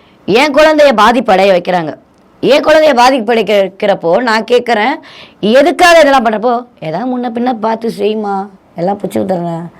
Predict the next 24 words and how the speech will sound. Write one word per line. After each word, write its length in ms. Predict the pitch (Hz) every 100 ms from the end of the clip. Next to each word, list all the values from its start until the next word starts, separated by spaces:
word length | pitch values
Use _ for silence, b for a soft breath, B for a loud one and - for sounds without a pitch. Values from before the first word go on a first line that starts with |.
| B B - - -
அப்படின்னு 720 | 151 170 196 240 196 180 247 294 B B -
என்கிட்ட 240 | 214 220
கேட்குறேன். 260 | 190 160 156 _
நான் 220 | 156 208
என்ன 240 | 330 294 233
பண்ணேன், 680 | 180 160 151 202 262 285 _ _ -
ஒத்த 440 | 156 175 - 277
ரூபா 320 | 269 262 240
அவருக்கு 460 | 220 185 220 220 220
போட்டு 360 | - 202 202
விட்டு, 560 | 160 139 - 143 160 233
ஜிபேல 520 | 180 240 240 214 156 - _ _ _
போட்டு 320 | 185 240 247
விட்டு, 640 | 233 208 - 143 180 269 - B B B B -
அந்த 320 | 165 233 277
காசுல 420 | 220 226 233 214
என்ன 220 | 180 165
சொன்னேன்னா, 680 | 196 175 170 156 143 151 220
"உங்களுக்கு 460 | 254 185 214 254 214
காசு 340 | 202 208 -
கொடுத்து 320 | 202 202 202 190
என்னால 360 | 156 165 180
மாள 340 | 175 175 214 247
முடியாது, 640 | 277 311 285 202 160